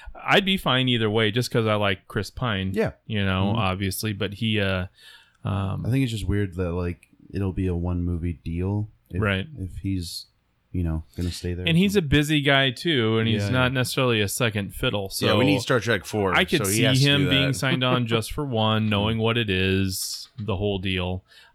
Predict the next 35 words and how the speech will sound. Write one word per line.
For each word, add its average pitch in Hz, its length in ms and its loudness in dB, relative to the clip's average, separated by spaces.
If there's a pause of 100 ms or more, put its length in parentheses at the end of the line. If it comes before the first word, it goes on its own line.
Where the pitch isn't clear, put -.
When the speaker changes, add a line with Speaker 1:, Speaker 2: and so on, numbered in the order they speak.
Speaker 1:
Um, 98 480 -6 (200)
but 127 120 -2
yeah, 135 100 0
we'll 120 160 0
see 135 140 -4
what 120 160 0
happens. 101 480 -2
Speaker 2:
Mm-hmm. 90 100 -2
Speaker 1:
It'll 113 120 0
be 117 100 -2
Speaker 2:
'Cause 110 60 0
Speaker 1:
interesting. 110 340 -2
Speaker 2:
she 101 40 -2
said 135 220 0
in, 104 280 -2 (440)
uh, 95 300 -2 (120)
<clears throat> 156 400 2
Dawn 104 200 0
of 98 60 -4
Justice, 98 440 -2
she's 90 260 -4
like, 87 200 -4
"I 90 80 -2
walked 95 280 -2
away 87 200 -2
from 82 480 -4
mankind 82 440 -4
a 82 60 -2
hundred 82 240 -2
years 85 200 -4
ago." 80 120 -4
It's 78 120 -6
like, 85 160 -6
okay, 85 260 -6
well, 82 260 -6